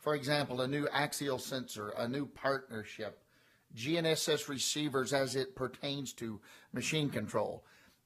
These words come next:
We'll place most of those items in this area. And I can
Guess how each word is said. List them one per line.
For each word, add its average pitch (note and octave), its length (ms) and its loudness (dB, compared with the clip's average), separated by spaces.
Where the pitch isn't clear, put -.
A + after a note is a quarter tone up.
We'll C#3+ 160 4
place F3+ 340 4
most G3+ 300 6
of F3+ 80 -2
those E3 180 2
items D#3 460 4
in C3+ 300 -2
this E3 240 2
area. C#3 480 0
And E3 440 4
I G#3 180 8
can F3+ 380 2